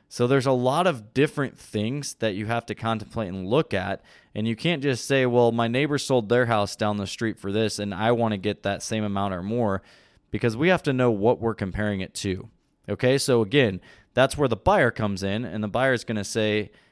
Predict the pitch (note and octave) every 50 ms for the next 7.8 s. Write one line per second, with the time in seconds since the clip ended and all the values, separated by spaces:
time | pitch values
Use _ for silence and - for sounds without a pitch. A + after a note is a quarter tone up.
0 | _ - G2+ G2 A2+ C3 D3 E3 D#3 C#3 B2+ B2 B2+ C#3+ E3 D#3 D3 C3 A2+ -
1 | - B2+ C3+ C#3 B2 B2 A2+ G2+ A2 A#2+ C3+ - - - D#3 D3+ D3+ D#3 D#3 E3
2 | D#3 - - - A#2+ B2 A#2+ A#2 A2+ A2+ - - _ _ _ _ _ _ _ -
3 | E3 E3 E3+ E3+ E3 D3 - _ _ _ _ _ _ _ _ _ - C3+ D#3 F3+
4 | G3 - - - F3 E3+ D3+ - - B2+ A#2+ C#3 C#3+ C3+ - - A#2 G#2 G#2 F#2+
5 | F#2+ G2+ A#2+ C#3 D3+ C#3+ - - F#2+ G2 G2 G2 G2 G#2+ - - - - - A#2
6 | B2 C#3+ D#3 D#3 D#3 C#3+ C3 - - A#2+ B2 A#2+ A2+ - B2+ A#2+ A#2+ A#2 - -
7 | G2+ F#2+ F#2+ G2+ A#2+ C3+ B2+ - - - - - - - -